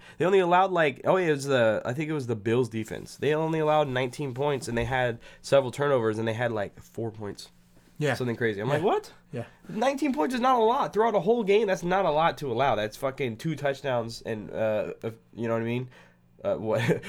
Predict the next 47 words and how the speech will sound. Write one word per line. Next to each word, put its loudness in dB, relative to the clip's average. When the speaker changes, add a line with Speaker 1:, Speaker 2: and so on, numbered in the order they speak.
Speaker 2:
But 2
how 4
Speaker 1:
field 8
Speaker 2:
many, 4
Speaker 1:
goal 6
and 2
a -2
Speaker 2:
and -2
Speaker 1:
safety, 0
Speaker 2:
the -2
forty-niners 2
Speaker 1:
but 2
Speaker 2:
had -4
four, -4
nineteen -4
points, -8
and -6
they -4
only -4
allowed, -6
what, -10
the -12
twelve? -12
Twelve? -16
No. -14
How -16
many -8
points -12
did -12
they -10
allow? -12
Hardly -6
Speaker 1:
The, -4
Speaker 2:
any? -8
Speaker 1:
the -8
Niners? -6
Speaker 2:
Yeah. -8
Speaker 1:
Uh, -8
they -6
allowed -4
twenty. -8
They -4
lost. -6
They -6
allowed -6
twenty. -8
Speaker 2:
Yeah, -2